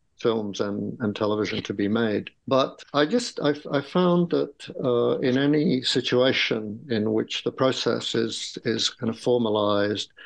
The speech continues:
and, uh, applications are made, uh, and of course boxes get ticked, both literally and metaphorically, that there can be a, a, a slightly mechanical air to the process,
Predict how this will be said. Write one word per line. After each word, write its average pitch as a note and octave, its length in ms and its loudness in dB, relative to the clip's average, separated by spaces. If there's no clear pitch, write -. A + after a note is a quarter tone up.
and, G#2+ 580 0
uh, G#2+ 320 -2
applications A2+ 680 -4
are G#2+ 60 0
made, G#2+ 560 2
uh, A2 300 0
and A#2 340 2
of - 100 -8
course G#2+ 320 -2
boxes - 680 -4
get - 460 -4
ticked, - 440 -6
both - 260 -6
literally G2+ 640 0
and G2 160 0
metaphorically, A2+ 840 -2
that B2 340 0
there B2+ 320 -2
can B2+ 240 0
be B2+ 320 4
a, A2+ 100 4
a, A#2+ 640 0
a B2+ 40 -4
slightly C3+ 400 -2
mechanical A2+ 1040 0
air G#2+ 280 2
to - 160 -6
the G2+ 80 0
process, G2+ 760 -2